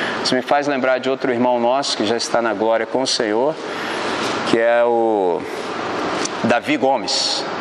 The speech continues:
Ele tinha um livro interessante que gosto muito, que se chama Espírito Santo, o executivo de Deus. Então, o Espírito Santo é aquele que operacionaliza a salvação e a conversão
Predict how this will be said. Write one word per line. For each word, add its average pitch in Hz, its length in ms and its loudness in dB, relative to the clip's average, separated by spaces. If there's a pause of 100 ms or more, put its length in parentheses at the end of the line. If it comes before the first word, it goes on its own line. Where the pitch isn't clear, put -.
(160)
Ele - 80 -2
tinha - 200 0
um 120 60 0
livro 127 240 0
interessante 151 760 0
que - 100 -8
gosto 107 420 2
muito, 139 340 0
que - 80 -4
se - 160 0
chama 131 560 0 (960)
Espírito 202 540 2
Santo, 175 520 0 (180)
o 147 80 4
executivo 156 1080 2
de 117 140 0
Deus. 85 540 0 (140)
Então, 110 280 2
o - 20 4
Espírito 302 720 2
Santo 208 460 0
é 170 60 4
aquele 185 360 0
que 190 200 0
operacionaliza 180 1500 2 (340)
a 127 80 4
salvação 120 800 0 (220)
e 104 80 4
a 104 40 2
conversão 113 760 0